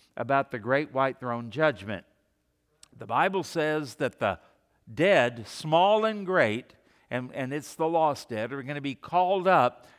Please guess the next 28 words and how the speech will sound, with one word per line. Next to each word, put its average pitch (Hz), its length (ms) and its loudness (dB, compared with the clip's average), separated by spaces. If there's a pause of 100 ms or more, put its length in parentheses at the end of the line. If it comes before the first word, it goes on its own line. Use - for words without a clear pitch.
(120)
to 143 100 -8
stand 151 400 -8
before 127 360 -6
the 123 100 -6
Lord. 151 440 0 (520)
And 190 200 2
the 170 60 6
Bible 226 420 6
says 165 720 0
that 139 340 0
books 254 420 0
are 147 100 -4
going 143 360 -6
to 139 40 -8
be 131 160 -4
opened, 104 320 -4
not 135 220 -6
just 202 260 -6
one 190 360 0
book, 120 340 -2
not 135 220 -4
just 170 300 -6
the 170 80 -6
book 160 180 -4
of 143 100 -6
life, 117 400 2 (320)
but 135 260 0
books. - 680 0